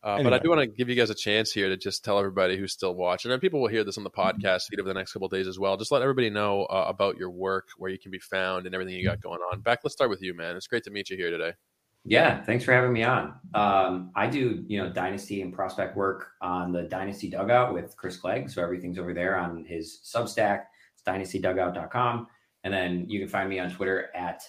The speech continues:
Speaker 3: upper underscore Beck. That's where I, I put all my prospect takes.
Speaker 1: Very clever name. I wish I'd,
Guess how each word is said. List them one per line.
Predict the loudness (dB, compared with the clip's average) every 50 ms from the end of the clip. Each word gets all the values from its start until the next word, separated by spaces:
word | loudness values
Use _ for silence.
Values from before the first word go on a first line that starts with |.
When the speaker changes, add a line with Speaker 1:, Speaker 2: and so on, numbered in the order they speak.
| -20 _ _
Speaker 3:
upper | -4 -4 -2 -2 -2 0 0 0 -2 -4 -4 -6
underscore | -6 -6 -6 -8 -8 -4 -2 -2 0 0 -2 -4 -6 -10 -8 -4
Beck. | -2 -2 -2 -4 -10 -18 -20 _
That's | -20 -12 -6
where | -4 -2 -2
I, | 0 -2 -2 -4 -6 -6 -8 -8 -8
I | -10
put | -10 -8 -6 -4
all | -4 -4 -6
my | -6 -8 -10 -10 -10 -12 -14 -16 _ _ _ _ _ _ _
prospect | -6 -4 -4 -6 -8 -12 -12 -12 -14
takes. | -14 -14 -14 -16 -20 -20 -20 -20 _ _ _ _ _ _ _ _ _ -20 _ 0
Speaker 1:
Very | 2 4 4 4
clever | 2 2 4 4 4 4 2
name. | 0 -2 -2 -2 -2 -2
I | 0
wish | 0 0 0 0 0
I'd, | 0 0 -2